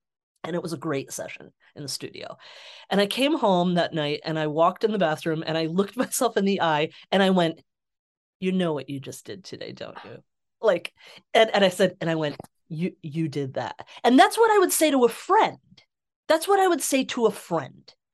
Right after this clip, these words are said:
So treat yourself with kindness that way. Treat yourself as a friend. Treat, you know, y-, y-, celebrate the friend in you, that bond. And also, on the flip side of that,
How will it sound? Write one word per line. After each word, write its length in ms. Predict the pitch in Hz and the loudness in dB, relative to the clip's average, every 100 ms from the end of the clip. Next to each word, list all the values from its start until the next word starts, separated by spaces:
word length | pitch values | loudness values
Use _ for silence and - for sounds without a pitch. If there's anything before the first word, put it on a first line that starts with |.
| _ - - - | _ -20 -16 -4
So 180 | - | 0
treat 400 | 254 - 339 392 | 0 0 0 0
yourself 560 | 370 392 - 302 285 285 | 2 0 2 2 2 0
with 220 | 269 269 | -4 -4
kindness 680 | - 202 392 403 196 139 - | -8 -4 -2 0 -2 -4 -6
that 220 | 180 - | -6 -6
way. 180 | 175 147 | -4 -6
Treat 300 | 143 240 262 | -6 -8 -6
yourself 420 | 294 269 269 247 | -4 -2 -2 0
as 200 | 226 220 | 0 2
a 60 | 214 | 0
friend. 460 | - 220 220 151 | -2 0 2 0
Treat, 300 | 135 - 226 - | -6 -10 -10 -6
you 160 | 233 | 0
know, 120 | 202 | 0
y-, 160 | 180 185 | 0 -2
y-, 120 | 185 185 - | -4 -6 -8
celebrate 460 | - 247 262 269 | -4 -2 0 0
the 80 | 269 | 0
friend 500 | - - 262 202 160 | -8 0 0 2 -2
in 240 | 139 143 131 | -6 -10 -10
you, 240 | 113 107 - _ _ _ | -12 -16 -20 _ _ _
that 260 | 175 180 180 | 0 0 2
bond. 480 | 190 185 107 - - - - - - - | 0 0 -4 -10 -20 -20 -20 -20 -8 2
And 320 | 233 226 220 - | 4 4 2 4
also, 540 | 311 392 - 262 240 - _ | 4 4 4 4 2 -4 _
on 140 | 214 196 | 0 2
the 60 | |
flip 360 | 185 - 508 - | 2 2 0 0
side 320 | - 151 143 | 0 0 0
of 160 | 135 131 | -4 -4
that, 320 | 123 170 | -2 -2